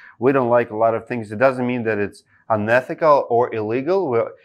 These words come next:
if you sign up for it, you sign up for it. It's just not my first choice of business. Uh, two years ago, I have this gal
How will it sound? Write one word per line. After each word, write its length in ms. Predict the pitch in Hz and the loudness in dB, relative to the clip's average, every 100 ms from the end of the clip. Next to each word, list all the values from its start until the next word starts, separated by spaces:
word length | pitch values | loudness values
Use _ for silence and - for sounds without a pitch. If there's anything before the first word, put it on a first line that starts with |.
| _ | _
if 80 | _ | _
you 120 | 160 | 0
sign 320 | 160 120 113 | 0 -2 2
up 160 | 135 147 | 2 2
for 140 | 113 | -2
it, 120 | 104 107 | -4 -4
you 100 | 110 | -6
sign 280 | 110 101 | -4 -2
up 180 | 104 98 | -2 -4
for 100 | 101 | -8
it. 140 | 101 107 | -8 -8
It's 80 | |
just 220 | 113 - 123 | -10 -8 -2
not 240 | 127 127 | -2 0
my 240 | 123 120 | -2 -4
first 420 | 120 123 120 - - | -4 -6 -8 -8 -8
choice 540 | 113 120 147 - - _ _ _ | -4 -4 -6 -10 -20 _ _ _
of 260 | 117 104 92 | -2 -2 -2
business. 560 | 120 120 139 135 - _ _ _ - | -6 -4 -8 -8 -14 _ _ _ -2
Uh, 300 | 113 107 104 | 0 0 -4
two 140 | - 156 | -4 -2
years 320 | 143 135 117 | -2 -4 -6
ago, 140 | 110 | -6
I 100 | 110 | -4
have 280 | 107 113 98 | -2 -2 -2
this 340 | 107 101 - - - | -8 -8 -12 -20 -12
gal 500 | 104 113 113 107 101 | -2 4 4 4 0